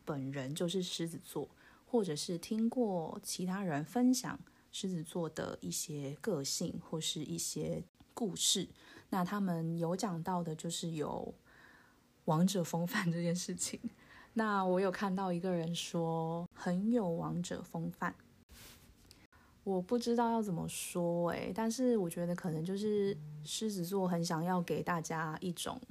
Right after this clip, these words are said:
他是准备好的状态，即便他内心很紧张。就用我自己来讲好了，我真的内心很紧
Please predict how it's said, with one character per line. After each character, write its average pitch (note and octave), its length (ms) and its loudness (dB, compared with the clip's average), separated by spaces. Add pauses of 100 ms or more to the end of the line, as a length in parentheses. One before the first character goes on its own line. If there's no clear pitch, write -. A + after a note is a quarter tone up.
(840)
他 F3+ 220 0
是 F3+ 400 0
准 D3+ 260 -2
备 F3 140 0
好 - 180 -4
的 - 120 -6
状 - 340 -6
态， - 260 -4 (460)
即 E3+ 260 0
便 F#3 260 2
他 E3 240 -2
内 E3+ 220 2
心 D3 240 -2
很 - 220 -8
紧 - 280 -4
张。 C3+ 280 -4 (580)
就 G#3 320 4
用 G3+ 300 0
我 D#3+ 160 -2
自 G3+ 140 -4
己 F#3 180 -6
来 D#3 200 -6
讲 - 240 -6
好 - 220 -8
了， - 260 -6 (300)
我 F3 180 2
真 G#3 160 4
的 G#3+ 120 6
内 F3+ 120 4
心 E3 180 -2
很 D3+ 140 -4
紧 - 160 -8